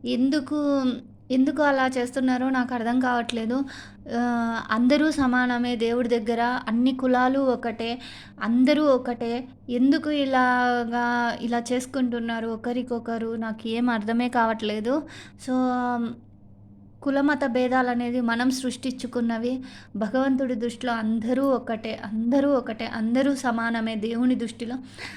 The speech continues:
దయచేసి ఎవ్వరు కూడా అలా మాట్లాడకండి, ఒకరిని ఒకరిని కించపరుచుకున్నట్టు మాట్లాడుకోవద్దు. దయచేసి, ఉమ్, ఆ లడ్డూలో నిజంగా జరిగి ఉంటే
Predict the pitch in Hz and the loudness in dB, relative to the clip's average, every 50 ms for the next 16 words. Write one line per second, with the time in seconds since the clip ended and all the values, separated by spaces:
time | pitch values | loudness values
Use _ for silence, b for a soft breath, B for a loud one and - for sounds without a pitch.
0 | B B - 254 254 262 254 254 254 254 262 269 262 254 240 233 240 254 254 269 | B B 0 0 0 2 2 2 2 2 2 0 0 0 0 0 0 2 2 0
1 | 262 254 247 240 240 233 240 254 254 254 240 B B B B B - - 214 226 | 0 0 -2 -2 0 2 2 4 4 2 2 B B B B B -8 -4 -2 0
2 | 240 247 247 254 247 240 233 226 233 233 262 277 277 269 269 262 254 254 247 233 | 2 4 4 4 4 4 2 2 2 2 2 4 4 4 4 2 0 0 -2 -2
3 | 233 233 233 214 240 240 - 254 247 254 247 254 247 240 233 240 240 233 240 233 | 0 0 0 -2 -2 -2 -2 0 0 0 0 0 -2 -4 -4 -4 -2 -2 0 -2
4 | 247 247 254 262 247 247 262 277 262 269 254 254 - - 254 233 233 240 233 233 | -2 -2 -2 -2 -2 0 0 0 0 0 -2 -2 -4 -6 -4 -4 -2 -2 -4 -4
5 | 240 233 233 220 220 220 247 254 254 262 269 262 254 233 226 220 196 196 262 302 | -4 -4 -2 -2 -4 -2 0 0 2 0 0 0 -2 0 0 -2 -2 -2 -2 -2
6 | 311 - - - - - - - - - - - - - - - - B B B | -4 -6 -12 -20 -20 -20 -20 -20 -20 -20 -20 -20 -20 -20 -20 -20 -20 B B B
7 | B B B B B B 247 220 247 254 254 262 277 277 262 269 294 302 320 330 | B B B B B B -4 0 0 0 0 2 0 0 0 0 -2 0 0 0
8 | 320 294 247 - - - 156 185 202 220 226 226 - - - 233 233 240 233 240 | 0 0 0 -2 -2 -2 -2 0 0 -2 -4 -6 -8 -6 -2 0 0 2 2 2
9 | 233 220 220 294 302 294 294 302 285 269 240 214 269 285 285 302 254 208 247 247 | 2 4 2 4 4 4 4 4 4 4 4 6 6 6 6 4 2 2 2 2
10 | 240 262 262 302 302 285 262 254 262 262 262 269 254 254 262 302 339 | 2 4 4 4 4 4 6 6 4 4 4 4 4 4 4 2 0